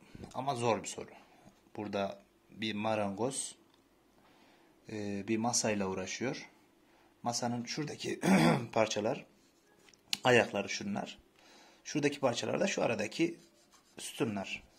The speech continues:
tahta parçaları. Bu tahta parçaları şöyle oturuyor arkadaşlarım. Ben sizin için şöyle çizdim. Bu ebatlarını vermiş işte. Büyüğün ebatları kırk, kırk, yüz yirmi. Küçüğün ebatları da yirmi, yirmi, seksen. Ben şöyle çizdim arkadaşlarım.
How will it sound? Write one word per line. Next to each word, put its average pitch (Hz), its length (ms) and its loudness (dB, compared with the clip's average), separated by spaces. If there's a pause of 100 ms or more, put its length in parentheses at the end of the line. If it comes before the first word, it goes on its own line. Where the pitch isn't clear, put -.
(120)
tahta 120 340 2
parçaları. 107 560 -4 (680)
Bu - 60 -8
tahta 165 360 2
parçaları 151 640 0
şöyle 139 320 2
oturuyor 101 280 -4
arkadaşlarım. 104 500 -6
Ben 104 120 -8 (120)
sizin - 400 -6
için - 240 -6
şöyle 101 260 -8
çizdim. 117 440 -8 (760)
Bu 123 300 -2 (720)
ebatlarını 117 560 2
vermiş 104 320 4
işte. - 340 -8
Büyüğün 113 260 0
ebatları 107 580 -2
kırk, - 280 -4
kırk, 147 260 -2
yüz 113 240 0
yirmi. 107 380 -2 (320)
Küçüğün 151 280 -2
ebatları 110 440 -2
da 170 60 0
yirmi, 143 340 0
yirmi, 151 220 -4
seksen. - 400 -4 (120)
Ben 131 200 -6
şöyle - 320 -4
çizdim - 300 -8
arkadaşlarım. - 560 -8